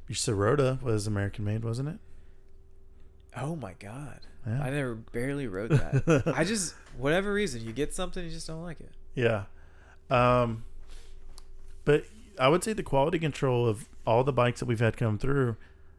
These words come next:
Speaker 1: I've never seen one, like, separated a weld.
Speaker 2: No.
Speaker 1: I've, like, the, the things that
Speaker 2: Uh, leader.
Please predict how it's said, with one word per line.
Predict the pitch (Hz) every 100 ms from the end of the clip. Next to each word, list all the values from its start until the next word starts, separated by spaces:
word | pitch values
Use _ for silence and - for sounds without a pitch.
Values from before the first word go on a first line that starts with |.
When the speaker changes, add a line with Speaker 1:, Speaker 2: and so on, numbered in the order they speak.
| - - - - - -
Speaker 1:
I've | - 170 226
never | 240 190 127
seen | - 123 113
one, | 110 110
like, | 95 -
separated | - - 98 87 - 92 90 87
a |
weld. | 82 85 92 123 131 - -
Speaker 2:
No. | 330 247 - -
Speaker 1:
I've, | 113 117 135
like, | 120 110 - -
the, | 131 131 - -
the |
things | 123 160 170 170 147
that | 156 135 -
Speaker 2:
Uh, | 190 - - - - - - - - - - - - - - -
leader. | 143 139 -